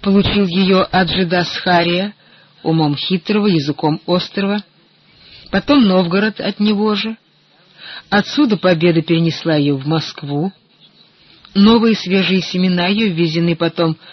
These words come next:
в поезде Елены, дочери Стефана Великого, как звали его у нас, воеводы Воложского. «Сталася та беда из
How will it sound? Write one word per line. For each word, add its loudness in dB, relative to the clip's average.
в -20
поезде 2
Елены, 2
дочери 2
Стефана -2
Великого, -2
как -2
звали 0
его 0
у -2
нас, -2
воеводы 2
Воложского. -4
«Сталася 0
та 0
беда 2
из 2